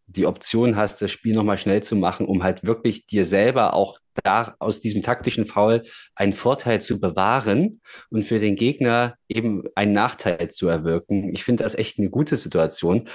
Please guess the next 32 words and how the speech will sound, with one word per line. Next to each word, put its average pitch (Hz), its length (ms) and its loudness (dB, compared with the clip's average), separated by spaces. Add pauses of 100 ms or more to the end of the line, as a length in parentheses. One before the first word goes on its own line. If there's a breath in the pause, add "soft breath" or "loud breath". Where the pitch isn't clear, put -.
(160 loud breath)
weil, 104 240 2
machen 123 220 0
wir 113 80 4
uns 110 100 -2
nichts - 240 -2
vor, 113 220 2
so 110 80 0
ein 95 100 -2
taktisches 95 540 -4
Foul, 123 400 2 (1600 loud breath)
das - 180 -2
ist 123 160 -2
halt 110 180 0
per 117 160 2
Definition 110 600 0
dreckig 107 420 -2
und 95 120 2
eklig 131 640 0
und, 104 480 0
äh, 98 340 2
ist - 400 -4
eben 98 220 -2
taktisch 135 640 0
und 101 260 0
soll 107 480 0
einen, 107 460 2 (720 loud breath)
einen 110 220 0
guten 147 280 0
Angriffszug - 640 -2
unterbinden. 87 680 -2 (840 loud breath)
Und 95 480 -4
deshalb 107 300 -2